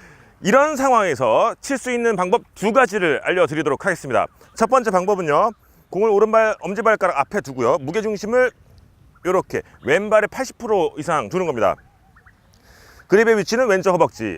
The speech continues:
앞에. 여기까지는 그냥 평범한 치핑과 똑같은데, 중요한 포인트는 여기에서 손목을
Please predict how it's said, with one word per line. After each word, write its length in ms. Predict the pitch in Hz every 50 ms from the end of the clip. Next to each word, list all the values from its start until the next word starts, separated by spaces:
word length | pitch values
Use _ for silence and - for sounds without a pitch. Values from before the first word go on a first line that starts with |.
| - -
앞에. 400 | 110 - - - 95 98 123 147 _ - - - - -
여기까지는 720 | 131 131 147 180 254 247 - 262 254 240 262 262 262 240
그냥 320 | - - 185 214 233 247 226
평범한 420 | - 226 277 285 285 277 262 247
치핑과 440 | - - - - - 262 254 208 175
똑같은데, 580 | - 240 - 240 - - 185 185 226 226 165 - - _ _ - _
중요한 440 | - - 180 220 262 277 269 277 233
포인트는 640 | - 247 262 254 233 - 233 226 262 285 277 202
여기에서 800 | 147 151 170 165 240 247 220 160 - 131 113 131 165 214 226 214 _ - - _
손목을 640 | - - 262 277 285 285 269 233 277 285 277 247